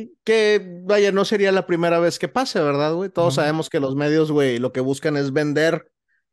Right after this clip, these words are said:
Speaker 1: y muchas veces se necesita hacer grande una noticia, güey, para poder vender, ¿verdad, güey?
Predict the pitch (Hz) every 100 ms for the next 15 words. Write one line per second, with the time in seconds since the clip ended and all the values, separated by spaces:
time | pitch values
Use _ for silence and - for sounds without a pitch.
0 | _ - 156 151 151 151 151 165 180 165
1 | 165 170 175 147 135 147 160 160 160 160
2 | 165 165 170 147 160 160 175 151 127 123
3 | 123 131 135 135 139 160 214 170 139 143
4 | 147 170